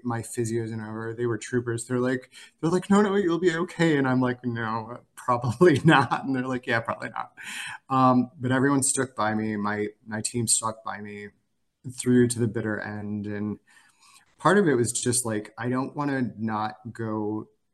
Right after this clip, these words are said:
to nationals and not go to Olympic trials and look back and say, "What if?" Um, knowing full well that it was probably gonna be kinda crappy. And it was.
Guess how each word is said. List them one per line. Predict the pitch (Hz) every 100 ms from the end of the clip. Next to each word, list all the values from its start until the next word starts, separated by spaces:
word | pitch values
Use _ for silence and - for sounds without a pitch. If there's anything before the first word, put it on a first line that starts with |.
| _ -
to | 131
nationals | 120 107 120 107
and | 110
not | 104 101
go |
to | 104
Olympic | 104 101 104 104
trials | - 98 98 90 - -
and | 107 101 101 -
look | 117 120
back | 101 104
and | 104
say, | - 101
"What | 98 101
if?" | 123 175 - - _ _ - - _ -
Um, | 120 117 110 110 -
knowing | 143 156 135 123
full | 120
well | 107
that | 101 107
it |
was | 101
probably | - 104 107
gonna | 98
be | 95 104 -
kinda | 107
crappy. | - - 104 127 - - _
And | 254
it | 202
was. | 131 113 120 -